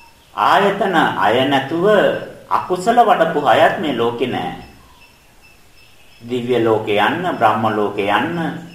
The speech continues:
සතර අපායේ යන්න, ප්‍රේත භූත තිරිසන් ලෝකවල යන්න මේ ආයතන අය ඕනේ.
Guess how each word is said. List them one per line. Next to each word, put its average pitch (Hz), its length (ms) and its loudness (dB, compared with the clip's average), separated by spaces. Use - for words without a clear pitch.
සතර - 440 0
අපායේ 98 560 4
යන්න, 139 280 0
ප්‍රේත 135 280 2
භූත 135 340 0
තිරිසන් 110 460 0
ලෝකවල 104 420 0
යන්න 113 360 0
මේ 160 140 -4
ආයතන 190 520 2
අය 180 220 2
ඕනේ. 107 480 0